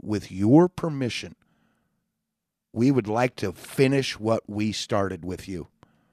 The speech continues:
Help train you again. Help create safe zones. Create a landscape of safe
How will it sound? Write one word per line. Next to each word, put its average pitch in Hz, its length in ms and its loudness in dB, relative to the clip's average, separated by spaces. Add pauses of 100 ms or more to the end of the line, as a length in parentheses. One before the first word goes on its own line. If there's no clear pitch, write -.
(680)
Help 120 260 4
train 131 420 0
you 110 180 2
again. 87 380 -8 (520)
Help 127 240 4
create 127 380 0
safe 123 360 0
zones. 90 500 -6 (420)
Create 127 280 2
a 113 60 2
landscape 127 880 2
of 113 240 0
safe - 680 0